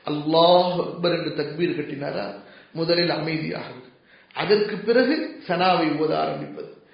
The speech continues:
அதற்கு பிறகு சூரத்துல் ஃபாத்திஹாவை, அந்த சூறாக்களை ஓதுவதற்கு கூட ரசூல் ஸல்லல்லாஹு அலைஹி வஸல்லம் எப்படி ஓத வேண்டும் என்பதையும்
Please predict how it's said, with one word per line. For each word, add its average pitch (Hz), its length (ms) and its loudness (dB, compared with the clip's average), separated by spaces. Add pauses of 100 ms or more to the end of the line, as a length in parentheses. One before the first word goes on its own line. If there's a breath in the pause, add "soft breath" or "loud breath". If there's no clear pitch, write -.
(240 soft breath)
அதற்கு 247 400 4
பிறகு 277 340 2
சூரத்துல் 196 540 6
ஃபாத்திஹாவை, 143 520 2 (420 loud breath)
அந்த 165 260 2
சூறாக்களை 247 800 8
ஓதுவதற்கு 247 800 8
கூட 294 220 4
ரசூல் 247 320 8
ஸல்லல்லாஹு 214 300 4
அலைஹி 208 140 6
வஸல்லம் 185 200 4
எப்படி 202 360 4
ஓத 247 420 10
வேண்டும் 254 300 8
என்பதையும் 233 560 6